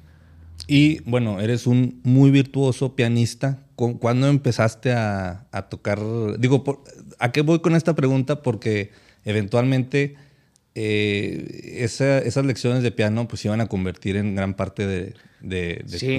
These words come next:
Speaker 1: tu,
Speaker 2: sí.
Speaker 1: de tu
Speaker 2: Ay,
Speaker 1: centro.
Speaker 2: sí, te digo que desde muy niño a mí me gustaba mucho la música y entonces molestaba mucho a mis papás con el ruidazo hasta que, a mí me gustaba mucho la batería. Me gustaba mucho la batería y tenía unos vecinos,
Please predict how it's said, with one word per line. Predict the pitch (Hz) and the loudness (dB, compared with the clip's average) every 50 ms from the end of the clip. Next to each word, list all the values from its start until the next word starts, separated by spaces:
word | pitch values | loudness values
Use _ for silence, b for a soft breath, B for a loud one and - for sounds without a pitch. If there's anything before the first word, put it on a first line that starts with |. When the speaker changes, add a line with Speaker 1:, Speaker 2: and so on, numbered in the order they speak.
| 90 | -2
Speaker 1:
tu, | 90 90 87 85 85 85 - | -4 -4 -4 -6 -8 -10 -14
Speaker 2:
sí. | - - - 131 120 107 - B B B B B B B B B B | -12 -10 -8 -6 -6 -8 -10 B B B B B B B B B B
Speaker 1:
de | - | 0
tu | - | 0
Speaker 2:
Ay, | 151 | 2
Speaker 1:
centro. | - - 135 123 120 101 - 101 - - - - - 123 | 4 6 6 4 4 2 0 -4 -6 -6 -10 -12 -10 -10
Speaker 2:
sí, | 117 - - 139 139 131 120 120 127 - - 127 123 120 123 - - - | -4 0 4 6 6 8 6 6 4 0 -2 -6 -6 -6 -8 -12 -12 0
te | - 135 | 4 6
digo | 131 135 156 170 170 | 6 8 6 6 6
que | - | 4
desde | 175 151 139 139 | 4 4 4 4
muy | 127 135 143 156 | 4 6 6 6
niño | 160 170 170 165 170 | 6 6 6 6 4
a | |
mí | 160 160 | 4 4
me | 160 165 | 4 4
gustaba | 160 147 123 - - 139 143 | 4 4 4 4 4 4 4
mucho | 151 147 143 - 160 | 4 2 2 2 4
la | 147 | 4
música | 131 135 147 143 - 165 165 - 175 185 190 B B B B B B B B - - - - - - - - - - - - - - - | 6 6 6 6 6 6 6 6 4 4 2 B B B B B B B B -16 -16 -18 -18 -18 -20 -20 -20 -20 -20 -20 -20 -20 -10 -2
y | - 131 | 2 4
entonces | 135 120 113 139 131 123 151 143 143 | 4 6 6 4 6 6 4 4 4
molestaba | - 147 147 139 127 123 - - 139 139 | 4 6 8 8 8 6 6 6 4 6
mucho | 147 151 143 - 151 | 6 4 4 4 6
a | |
mis | 147 147 135 | 6 6 6
papás | - 120 120 - 127 127 - | 4 4 4 6 4 4 6
con | - 151 143 | 6 6 6
el | 139 127 | 8 6
ruidazo | 120 120 120 117 127 135 139 139 - 165 175 175 B B B B B B B | 6 6 6 8 8 6 6 4 2 0 0 -2 B B B B B B B
hasta | B - 117 120 - - - 127 120 117 | B -4 -4 -4 -4 -4 -2 -2 -2 -2
que, | - - 123 120 117 117 113 113 113 113 113 113 113 113 113 - - - - _ _ _ - - - - - | 0 0 2 4 4 4 4 4 6 6 6 4 4 2 0 -2 -6 -16 -20 _ _ _ -20 -20 -18 -10 -4
a | 123 | 0
mí | 131 143 | 2 4
me | 160 170 | 4 4
gustaba | 170 - - 165 | 4 2 2 2
mucho | 165 160 - 170 | 2 2 2 4
la | 160 | 4
batería. | 143 120 - - 104 117 110 107 95 80 b b b b b b b b | 4 2 2 0 0 2 2 0 0 -4 b b b b b b b b
Me | - 117 | 0 0
gustaba | 117 110 - 139 139 | 0 2 4 4 4
mucho | 147 147 - 160 | 4 4 4 6
la | 151 147 | 6 6
batería | 127 - 135 123 135 156 165 170 | 6 4 4 6 6 6 8 6
y | 156 - | 6 4
tenía | - 120 113 127 131 135 | 4 4 4 6 6 6
unos | 139 143 151 151 143 | 6 6 6 6 6
vecinos, | 135 139 123 - - 131 151 151 147 151 151 151 147 - | 4 4 4 4 4 4 4 4 4 4 4 2 2 -2